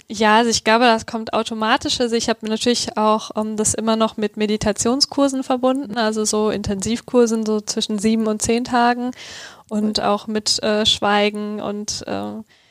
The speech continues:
Speaker 1: wirklich, äh, teilweise halt sieben bis zehn Stunden Meditation am Tag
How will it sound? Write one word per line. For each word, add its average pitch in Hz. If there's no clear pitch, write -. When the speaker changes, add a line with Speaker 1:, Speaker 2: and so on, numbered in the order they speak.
Speaker 1:
wirklich, 226
äh, 214
teilweise 208
halt 196
sieben 226
bis -
zehn 233
Stunden 220
Meditation 220
am 208
Tag 226